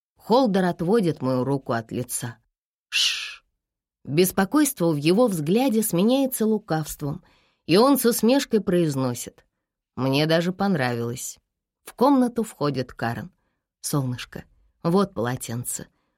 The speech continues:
Хочешь обезболивающее? Тебя не тошнит?» Вместо того, чтобы отдать полотенце мне, она вручает его Холдеру и возвращается на кухню. «Где-то у меня была календула или корень лопуха».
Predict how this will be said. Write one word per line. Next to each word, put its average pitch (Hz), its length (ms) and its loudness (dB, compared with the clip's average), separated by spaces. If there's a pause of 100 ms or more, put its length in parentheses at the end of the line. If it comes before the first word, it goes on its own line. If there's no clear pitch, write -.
(120)
Хочешь - 380 0
обезболивающее? 147 1080 -2 (400)
Тебя 180 300 4
не 160 120 2
тошнит?» 185 600 -2 (720)
Вместо 240 460 2
того, 262 260 0
чтобы 151 340 0
отдать 131 380 -4
полотенце 123 640 -4
мне, 127 280 -2 (320)
она 202 220 4
вручает 175 580 2
его 123 160 -4
Холдеру 196 560 0 (260)
и 185 120 4
возвращается 143 840 0
на 123 140 -2
кухню. - 480 -8 (580)
«Где-то 277 440 4
у 294 40 4
меня 277 300 6
была 233 260 4
календула 208 800 4
или 147 540 2
корень 185 460 4
лопуха». 160 680 0